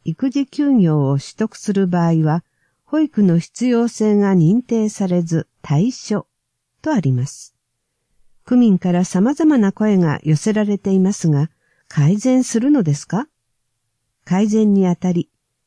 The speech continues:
体調の悪い場合に限る等の留保を付すことも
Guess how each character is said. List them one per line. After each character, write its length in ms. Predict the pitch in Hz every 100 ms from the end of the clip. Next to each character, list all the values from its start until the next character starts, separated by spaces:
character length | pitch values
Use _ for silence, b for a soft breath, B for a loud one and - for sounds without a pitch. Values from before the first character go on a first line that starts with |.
| -
体 240 | 202 277
調 240 | - 277 269
の 180 | 254
悪 300 | 233 233 285
い 80 | 302
場 160 | 220 214
合 60 | 208
に 240 | 196 196
限 360 | - 196 247 285
る 220 | 170 - -
等 220 | 294 269
の 240 | 190 147
留 300 | 143 202 311
保 280 | 311 214 180
を 60 | 160
付 160 | 214
す 140 | 220 -
こ 160 | 190
と 160 | 180 277
も 220 | 254 143